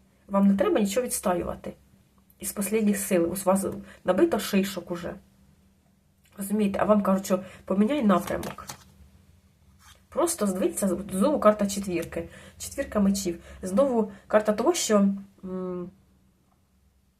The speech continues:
а ти не рухаєшся просто. Ти просто конфлікт-, ти викидаєш енергію тільки на те, щоб конфліктувати, а не рухатися. Що ще?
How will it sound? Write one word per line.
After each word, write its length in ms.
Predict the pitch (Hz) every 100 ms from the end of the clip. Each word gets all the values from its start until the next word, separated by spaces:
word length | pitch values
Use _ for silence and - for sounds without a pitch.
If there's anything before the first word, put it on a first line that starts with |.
| _ _ -
а 80 | 196
ти 120 | 214
не 120 | 208
рухаєшся 500 | 196 - - 170 -
просто. 420 | - - - - - -
Ти 100 | 202
просто 280 | 294 - 208
конфлікт-, 420 | 196 196 196 -
ти 80 | 196
викидаєш 360 | 196 214 208
енергію 380 | 214 220 214 202
тільки 200 | 202 208
на 80 | 214
те, 100 | -
щоб 180 | - 196
конфліктувати, 720 | 196 202 202 - 277 311 -
а 80 | 202
не 120 | 202
рухатися. 560 | 190 - - - - - - - - -
Що 180 | -
ще? 360 | 339 - 202